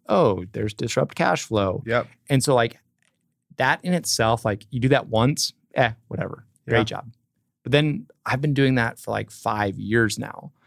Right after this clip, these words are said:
Speaker 2: Yep.
Speaker 1: Uh, and it's
Speaker 2: Is
Speaker 1: like
Speaker 2: that how, why you, you have, what, fifteen thousand followers or something?
Speaker 1: Uh, on Instagram, I've got, like,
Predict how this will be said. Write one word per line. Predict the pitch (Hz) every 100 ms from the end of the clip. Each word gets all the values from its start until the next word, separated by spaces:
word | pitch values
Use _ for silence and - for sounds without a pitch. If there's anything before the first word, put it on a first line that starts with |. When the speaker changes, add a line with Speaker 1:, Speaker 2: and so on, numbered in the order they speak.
| _
Speaker 2:
Yep. | 113 110 - _ _
Speaker 1:
Uh, | - 107 104
and | 113
it's | 120
Speaker 2:
Is | 107
Speaker 1:
like |
Speaker 2:
that | 131 170 156
how, | -
why | 131 131 135
you, | 131 131 123
you | 135 196
have, | 196 98
what, | 101 87
fifteen | - 117 - 123
thousand | 120 120 120
followers | 113 131 135 90 92
or | -
something? | - - - - - - _
Speaker 1:
Uh, | 123 131 131
on | 127
Instagram, | 151 - 160 143
I've |
got, | 117 117
like, | 107 101 104